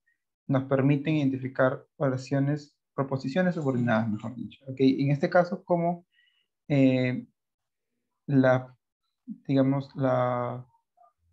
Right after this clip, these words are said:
el sintagma donde nos conocimos tiene un verbo y tiene un agente subordinador donde toda esta proposición es subordinada. Ok, y fue sería la,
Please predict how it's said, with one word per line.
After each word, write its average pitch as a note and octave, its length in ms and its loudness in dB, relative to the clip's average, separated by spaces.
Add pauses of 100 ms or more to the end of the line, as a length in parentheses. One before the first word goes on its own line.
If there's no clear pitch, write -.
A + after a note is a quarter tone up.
(260)
el C#3 120 0
sintagma D3+ 800 2 (160)
donde C3 360 4
nos C3 160 2
conocimos C#3+ 600 -2 (720)
tiene D#3+ 180 0
un E3 120 2
verbo C#3+ 300 6
y C3 60 2
tiene C3+ 300 4
un C3+ 120 6
agente C3+ 320 0
subordinador B2+ 680 -6
donde D3+ 440 -2 (280)
toda E3 260 2
esta D3 180 -6
proposición D#3 920 -4 (160)
es C3+ 280 -2
subordinada. B2 880 -2 (180)
Ok, C3+ 440 0 (640)
y F#3 160 2
fue D#3+ 440 2
sería B2 520 2
la, C3 460 0